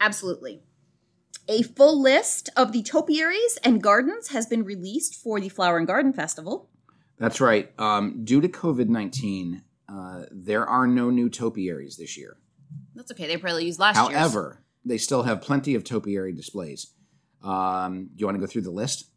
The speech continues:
Speaker 1: Do you want, do you, do you want,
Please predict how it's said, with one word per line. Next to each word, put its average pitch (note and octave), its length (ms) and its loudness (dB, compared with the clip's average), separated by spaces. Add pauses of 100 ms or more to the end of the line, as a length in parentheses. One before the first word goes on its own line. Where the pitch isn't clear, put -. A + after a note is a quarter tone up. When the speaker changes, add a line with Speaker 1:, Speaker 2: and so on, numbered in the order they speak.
(1300)
Speaker 1:
Do D#3+ 80 -18 (180)
you E3+ 40 -2
want, - 180 -2 (200)
do F3 120 -8
you, F3 220 -6 (340)
do E3 100 -6
you G3+ 80 -2
want, E3 340 2